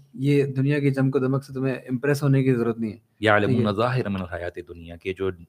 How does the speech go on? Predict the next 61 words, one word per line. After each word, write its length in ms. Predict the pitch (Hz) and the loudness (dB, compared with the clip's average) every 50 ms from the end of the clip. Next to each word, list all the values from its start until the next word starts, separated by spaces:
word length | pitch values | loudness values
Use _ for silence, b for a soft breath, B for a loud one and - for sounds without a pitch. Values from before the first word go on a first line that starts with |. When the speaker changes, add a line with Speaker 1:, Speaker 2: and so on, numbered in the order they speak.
| _ _ - | _ _ -10
Speaker 2:
آ، 260 | 92 90 87 87 87 | -8 -6 -6 -6 -8
Speaker 1:
دیکھنے 540 | - - - - 135 131 131 131 135 143 135 | -10 -12 -12 -8 -4 -2 0 2 4 4 4
Speaker 2:
ایمان 280 | 131 143 139 143 110 110 | 6 6 6 6 6 6
Speaker 1:
لگا۔ 100 | 110 110 | 6 4
Speaker 2:
لانے 120 | 110 110 | 4 4
والے 180 | 104 104 104 113 | 4 2 2 2
نہیں، 100 | 131 135 | 0 -2
ان 60 | 135 | 0
کو 120 | 139 123 | 0 -2
ز-، 220 | 113 95 90 - 107 98 92 | -2 -2 -4 -4 -4 -2 -2
دنیا 200 | 98 98 104 113 | -2 0 0 0
کی 120 | 117 123 117 | 0 0 -2
ظاہریت 680 | - - - 90 87 104 107 110 120 123 123 - - | -2 -2 -4 -2 -2 -2 0 2 2 2 0 -2 -8
بہت 300 | 101 87 80 95 110 120 - | -18 -12 -2 0 0 0 2
وہ 60 | 104 | 2
ہوتی 280 | 110 107 - - 107 131 | 0 0 0 2 2 2
ہے، 80 | 151 151 B B B B B - | 2 0 B B B B B -2
لیکن 160 | 120 131 139 - - - - | 0 0 0 -2 -4 -6 0
آخرت 380 | - 104 107 - - 147 139 139 | 0 2 2 2 2 0 2 2
سے 100 | 139 131 | 2 0
بالکل 220 | 113 110 104 110 104 - - | 0 -2 -2 -4 -4 -4 -6
غافل 260 | 90 87 - - - | -10 -10 -12 -16 -20
ہوتا 180 | 78 _ - | -20 _ -20
ہے۔ 60 | - - _ _ _ | -20 -20 _ _ _
Speaker 1:
ایسے 380 | - _ _ _ _ _ - 117 | -20 _ _ _ _ _ -4 2
Speaker 2:
قرآن 180 | 101 107 127 | 4 4 4
Speaker 1:
ہی۔ 40 | 147 | 4
Speaker 2:
کی 100 | - 139 | 4 2
آیت 100 | 101 101 | 0 2
ہے، 60 | 127 | 0
سورہ 180 | 117 - 117 107 | 0 0 0 0
روم 220 | 104 98 107 117 | 2 0 0 -2
کی 140 | 123 - 101 | -2 -4 -6
آیت 260 | 87 82 82 82 - | -6 -6 -8 -12 -14
ہے۔ 220 | - _ _ - 117 | -20 _ _ -10 -8
Speaker 1:
بالکل 220 | 113 117 127 117 | -6 -6 -6 -6
ایسے 160 | 110 104 107 | -6 -8 -10
ہی۔ 60 | 107 107 - _ _ _ _ _ _ _ _ | -14 -18 -20 _ _ _ _ _ _ _ _
تو 80 | - 139 | -8 -6
we 180 | 139 143 139 135 | -6 -6 -8 -8
sh-، 460 | 139 147 - 170 180 175 - - - | -10 -8 -2 -2 0 0 -2 -2 -2
we 40 | 147 | -2
shouldn't 340 | 165 165 175 185 190 185 190 | -2 0 0 0 2 2 4
be 40 | 185 | 4
impressed 720 | 160 143 143 151 143 139 - - - - _ _ 131 131 | 2 2 2 0 0 -2 -4 -12 -20 -20 _ _ -10 -10
of-، 80 | 123 | -10
about, 260 | - 120 123 127 131 131 | -10 -10 -6 -4 -4 -4
about 220 | 127 127 127 123 | -2 -2 -2 -2
these 220 | 123 120 123 117 - 147 | -2 -4 -8 -8 -8 -10
things۔ 120 | 147 147 | -8 -6
ہاں 80 | 156 147 | -8 -6
ٹھیک 180 | 143 185 175 | -4 -4 -2
ہے، 60 | 160 | -2
یہ 120 | 151 151 143 | -2 -4 -4
چیزیں 300 | 147 151 139 151 151 143 b b b b b b _ - | -6 -4 -2 -2 -2 -4 b b b b b b _ 2
part 160 | 131 139 139 | 2 4 4
and 80 | 147 139 | 2 2
parcel 300 | 143 - 151 - - 139 | 4 2 2 2 0 0
of 240 | 135 127 - 123 113 | 0 0 0 0 0
life 160 | 110 117 127 | 0 0 -2
ہیں 280 | 147 143 - _ _ | -4 -6 -8 _ _